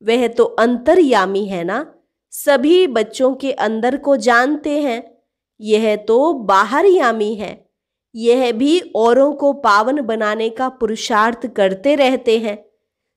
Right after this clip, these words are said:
जो पावन नहीं बनते वह सजाएं भोग अपने अपने सेक्शन में चले जाएंगे। सबको अपना अपना पार्ट बजाना है, नंबरवार आना है।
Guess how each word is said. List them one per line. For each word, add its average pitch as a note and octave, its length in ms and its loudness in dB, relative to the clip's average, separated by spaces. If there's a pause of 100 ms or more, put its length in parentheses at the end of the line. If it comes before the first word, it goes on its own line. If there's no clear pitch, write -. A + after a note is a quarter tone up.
जो C4+ 260 2
पावन D#4+ 520 0
नहीं D4+ 460 0
बनते A3 760 -6 (240)
वह C#4 200 0
सजाएं B3 760 0
भोग A3 640 -2 (280)
अपने F4 440 2
अपने F#4+ 380 0
सेक्शन F#4 560 -2
में G4 180 4
चले G3+ 340 -2
जाएंगे। F3+ 640 -4 (440)
सबको B3 540 -2
अपना E4 420 2
अपना C#4+ 360 0
पार्ट B3+ 460 0
बजाना A3+ 520 -2
है, A#3 420 -10 (400)
नंबरवार B3 1000 2
आना B3 340 0
है। B3 520 -10